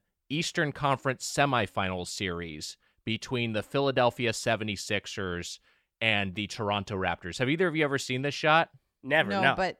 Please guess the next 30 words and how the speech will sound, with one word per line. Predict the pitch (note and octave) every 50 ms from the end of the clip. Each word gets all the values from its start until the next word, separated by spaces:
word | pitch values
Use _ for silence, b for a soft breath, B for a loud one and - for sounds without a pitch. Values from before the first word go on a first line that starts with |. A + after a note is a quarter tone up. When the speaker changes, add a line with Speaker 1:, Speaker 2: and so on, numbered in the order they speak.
| _ _ -
Speaker 3:
but | F3 E3+ - G#3 G3+ G3 - _
this | G3 F#3 A3 A3+ G#3+ -
is, | A3+ G#3+ F#3+ - - -
I'm | G3+ F#3+ G3 F#3
just | G3+ A3+ G#3+ - - -
so | - G#3+ G3+ G3+ G3
happy | F#3+ D#3+ - D#3+ D3+ D#3 - - - F#3+ F#3+ G3 G3+ - - -
right | - A3 G#3 G#3+ A3
now. | A3 A3+ A3+ A3+ A#3 A#3 A#3+ A#3
I | - - F#3+
just | F3+ - G#3 G#3 - -
want | A3+ G#3+ G3+
to | G3
express | F#3 - - - - - G3 A3 - - -
my | C#4 C4+ C4 C4
joy | B3 - - - A3 A3+ A3+ A3 A3 A3 A3+ A3+ b b b b b _
that | - A#3 G#3+
I'm | G3+ F#3+ F#3 F3+
watching | F3+ F3+ G3 G3+ - - - A#3 A3+ G#3+ A3 A3+ A3 A#3 - _ _ _ _ _ _ _ _
a | - G3
basketball | F3+ - - G#3 G#3 A3+ A3 - - C4 G#3+ A#3+ A#3 G#3+ G#3 G3+
replay | F#3+ G3 G3 F#3+ - - - G3+ G3 F#3 F#3 F#3 -
in | F#3+ F#3+
order | G3 G#3 G#3 G#3 G#3+ A#3
to | A#3 - - A#3+ A#3 G#3+ G3+ G3+ G3+ G3+ G3 - _ _ _ _ _ _ _ _ _ _ _ -
uh, | G3+ G3+ G3 F#3 F3+ - - _ -
bridge | D3+ - G#3 G#3+ A#3 B3 C4 C#4 C4+ A#3 B3 - -
to | - - D#4+ A#3+ A#3 A3+ A3 A3 G#3+ - - _ _ _
an | G#3+ G#3 F#3+ - -
anime | G#3 G#3+ G#3 G3+ F#3+ F#3 F3 E3 D#3 D#3 D#3